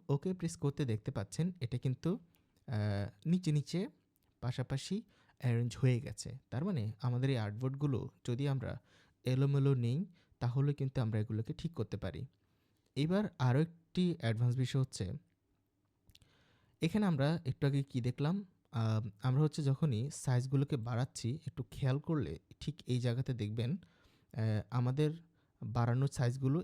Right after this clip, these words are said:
এখানে কিন্তু মেইনটেইন হচ্ছে। অর্থাৎ এটা হচ্ছে ওয়েডথ, এটা হচ্ছে হাইট, আহ, এটা আসলে পিক্সেল আকারে আছে এখন। আপনার ইঞ্চিতে হলে কিন্তু ভালো বুঝতেন, আমরা একটু বাদে ইঞ্চিতেও যাব। শিফট ও বাটন প্রেস করলেই আসলে, আহ,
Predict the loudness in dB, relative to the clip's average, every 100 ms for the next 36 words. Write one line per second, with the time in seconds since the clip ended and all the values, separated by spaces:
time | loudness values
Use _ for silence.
0 | -2 -2 -2 -2 -2 -2 -4 -4 -6 -4
1 | -6 -4 -4 -2 0 0 -4 -2 -2 -2
2 | -4 -8 -4 -4 -4 -6 -4 -2 -2 -6
3 | -18 _ _ _ _ -8 -6 -2 -2 -2
4 | -2 -2 0 2 2 2 0 0 0 -2
5 | -2 0 -2 -6 _ _ _ -6 -4 0
6 | 0 -2 -2 0 2 2 0 -2 0 0
7 | 0 -2 -4 -2 0 2 0 0 0 2
8 | 2 0 0 -2 0 0 0 -2 -4 -6
9 | _ _ _ _ _ _ -8 -2 -2 0
10 | 0 2 2 0 -2 -2 -2 -2 0 2
11 | 0 -4 _ _ -6 -2 2 2 2